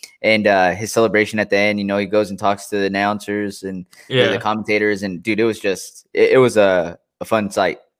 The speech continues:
Speaker 2: Did you hear him at the, in, like, the post-fight press conference type thing?
Speaker 1: I missed the press conference, man. I didn't get home till, like, one thirty last night. I was like,
Speaker 2: <laughs> Yeah,
Speaker 1: "Man, I'm
Speaker 2: it was
Speaker 1: not
Speaker 2: a
Speaker 1: about
Speaker 2: late
Speaker 1: to
Speaker 2: one.
Speaker 1: sit, stay up and watch the press conference."
Speaker 2: Dude, he, he, uh, he's talking about, I feel bad that he, like, once again,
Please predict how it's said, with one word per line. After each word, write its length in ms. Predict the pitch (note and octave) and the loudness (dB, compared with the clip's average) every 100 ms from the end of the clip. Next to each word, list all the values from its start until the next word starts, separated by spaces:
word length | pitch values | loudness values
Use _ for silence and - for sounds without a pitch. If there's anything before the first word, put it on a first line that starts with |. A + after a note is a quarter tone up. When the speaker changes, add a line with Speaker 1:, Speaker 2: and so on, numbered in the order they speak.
| _ _ _ - | _ _ _ -10
Speaker 2:
Did 140 | C3 C#3+ | -4 -2
you 40 | |
hear 100 | C#3+ D3+ | 0 -2
him 80 | C#3+ | -2
at 80 | |
the, 300 | C3 A2+ A2 - - | 0 0 -2 -10 -10
in, 120 | A#2+ | -6
like, 200 | A2+ A2 | -6 -6
the 60 | - | -8
post-fight 480 | - A2+ B2 A#2 - | -2 0 0 -2 -2
press 180 | A#2+ | -6
conference 300 | - B2+ C3 | -2 -4 -2
type 160 | C3 C3 | -6 -6
thing? 240 | C#3 C#3 C3 _ _ - - | -6 -8 -12 _ _ -20 -8
Speaker 1:
I 160 | F#2 G#2+ | -2 0
missed 180 | A#2 A2+ | 0 -4
the 60 | - | -2
press 200 | G#2+ - | -2 0
conference, 280 | G2+ F2 | -6 -8
man. 140 | G2 F#2+ | -6 0
I 60 | |
didn't 140 | F3 B2+ | 0 2
get 120 | A2 | 0
home 140 | A#2+ B2 | 0 -2
till, 100 | A2+ | -2
like, 160 | G2 | -2
one 200 | A2 A#2+ - | -2 -6 -2
thirty 240 | G#2+ G2+ | -2 -2
last 300 | F#2 E2 - | -2 -4 -4
night. 140 | F2+ | -6
I 40 | F#2 | 0
was 80 | B2+ | 2
like, 100 | G#2 | 2
Speaker 2:
<laughs> 20 | |
Yeah, 100 | A2+ | 0
Speaker 1:
"Man, 40 | |
I'm 60 | A#2 | -4
Speaker 2:
it 20 | |
was 40 | A#2+ | -2
Speaker 1:
not 60 | |
Speaker 2:
a 40 | A2 | 2
Speaker 1:
about 80 | G#2 | 2
Speaker 2:
late 40 | |
Speaker 1:
to 60 | G2 | 0
Speaker 2:
one. 100 | F2 | -6
Speaker 1:
sit, 200 | A2 - _ | -6 -8 _
stay 320 | - - G#2 | -20 -6 0
up 100 | G2+ | 0
and 220 | F#2+ F2 F2+ | -2 -10 0
watch 260 | F#2+ F#2 | 0 0
the 60 | E2+ | -10
press 240 | - F#2+ | -4 -2
conference." 440 | - E2+ - - _ _ _ _ _ | -2 -8 -8 -20 _ _ _ _ _
Speaker 2:
Dude, 240 | C3+ B2 G#2+ | 2 2 2
he, 140 | - - | -6 -18
he, 640 | - D3 D3 D3 D3 C#3 - _ _ - | -8 -2 0 0 0 -4 -10 _ _ -2
uh, 520 | A#2+ G#2+ G#2+ - B2+ - _ | 0 2 0 -2 -8 -14 _
he's 180 | C3 A#2 | -8 -4
talking 220 | B2+ A#2+ | -2 -2
about, 360 | B2+ A2 G#2 - - | 0 2 0 -4 -8
I 40 | |
feel 140 | A#2+ E3 | 0 4
bad 280 | C3 C3 A#2 | 4 4 2
that 100 | A2+ | 0
he, 120 | B2 | -2
like, 280 | A#2+ A#2 - | -2 -4 -2
once 220 | B2+ B2+ | -2 0
again, 340 | A#2 A2 A2+ | -2 -4 -6